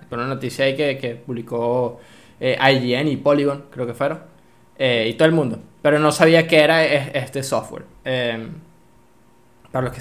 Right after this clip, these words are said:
para los que están como interesados y que no saben mucho de la vaina, es un, un software, valga la redundancia, eh, <laughs> que no te permite hacer cheats en ciertos juegos, ¿verdad? Eh, tiene,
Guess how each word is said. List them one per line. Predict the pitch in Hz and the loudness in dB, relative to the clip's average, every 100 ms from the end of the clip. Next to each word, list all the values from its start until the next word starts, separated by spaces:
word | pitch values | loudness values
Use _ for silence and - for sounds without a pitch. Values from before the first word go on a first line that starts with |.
| - | -10
para | 123 117 | -8 -8
los | |
que | - | -10
están | 127 113 | -10 -10
como | 131 147 | -6 -6
interesados | 135 135 - 143 | -6 -8 -4 -2
y | 160 | -2
que | 117 | -6
no | |
saben | 110 127 | -10 -10
mucho | 135 160 | -8 -6
de | |
la | 127 | -4
vaina, | 135 170 - | -4 -8 -6
es | 123 117 117 | -4 -4 -4
un, | 135 135 135 127 - _ - | -6 -4 -4 -6 -10 _ -10
un | |
software, | - 165 165 151 160 | -4 -4 -4 -10 -10
valga | 156 131 123 | -6 -2 0
la | 131 147 | 0 0
redundancia, | 139 135 139 135 131 156 - - - - - - | 0 0 0 0 -6 -12 -14 -20 -20 -20 -6 0
eh, | 135 120 113 127 123 | 2 2 0 -4 0
<laughs> | |
que | 139 131 | 0 2
no | 131 | 0
te | 139 | 0
permite | 135 147 131 131 151 151 | 2 2 0 2 4 4
hacer | 147 156 - | 4 0 -4
cheats | - 175 165 - - | 0 0 0 -8 -2
en | 151 170 | 0 2
ciertos | 165 143 131 131 | -2 -4 -4 -4
juegos, | 139 127 117 | -2 -2 -2
¿verdad? | 120 160 - - 95 - | -6 -10 -14 -20 -20 -6
Eh, | 131 131 127 123 120 113 110 107 - | 0 2 2 0 0 0 -2 -4 -4
tiene, | 139 131 131 135 147 147 139 131 120 113 | 0 0 0 0 0 0 0 -2 -4 -8